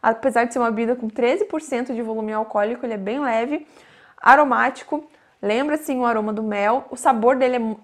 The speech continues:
algo bem diferente do que eu já provei. Eu gostei bastante e eu super indico aí pra vocês conhecerem também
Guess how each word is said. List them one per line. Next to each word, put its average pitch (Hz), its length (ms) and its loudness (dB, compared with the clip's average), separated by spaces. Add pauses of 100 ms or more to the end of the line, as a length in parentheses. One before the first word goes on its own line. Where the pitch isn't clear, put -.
(100)
algo 214 240 2
bem 208 280 -4
diferente 233 600 -8 (720)
do 233 140 -10
que 247 100 0
eu 220 60 4
já 226 120 -2
provei. 233 680 0 (180)
Eu 233 140 -2
gostei 254 260 0
bastante 254 500 -2
e - 20 -2
eu 262 80 0
super 262 340 -6
indico 285 380 -6
aí 233 100 0
pra 233 160 -4
vocês 233 480 -6
conhecerem 247 680 -4
também 226 360 -6